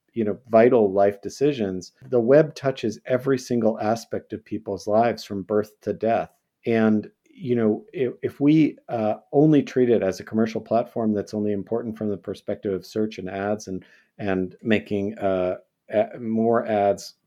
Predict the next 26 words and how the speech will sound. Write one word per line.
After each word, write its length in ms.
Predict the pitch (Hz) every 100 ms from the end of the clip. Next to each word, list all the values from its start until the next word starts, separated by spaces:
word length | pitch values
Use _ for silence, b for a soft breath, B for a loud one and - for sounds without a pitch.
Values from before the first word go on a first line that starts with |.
| -
pay 160 | 98
more 260 | 95 107 110
money 480 | 101 98 98 101 -
for, 280 | _ 98 87 _ _
for 180 | - 92
big 300 | - 107 107 _ _ -
content 480 | - 104 104 101 95
and 120 | 90
big 200 | 98 90
business, 440 | 156 160 117 110 - b b -
then 180 | 113 110
we're 120 | 107
really 300 | 117 135 113
doing 340 | 113 110 107
it 100 | 101
a 80 | 95
disservice. 640 | 90 95 - 147 113 92
And 100 | 98
it's 180 | 95 -
not, 380 | 101 110 117 - _ -
i-, 140 | 123 107
then 160 | 127
it 80 | 151
only 220 | 135 123
becomes 440 | 107 110 107 101 -
that 280 | 98 92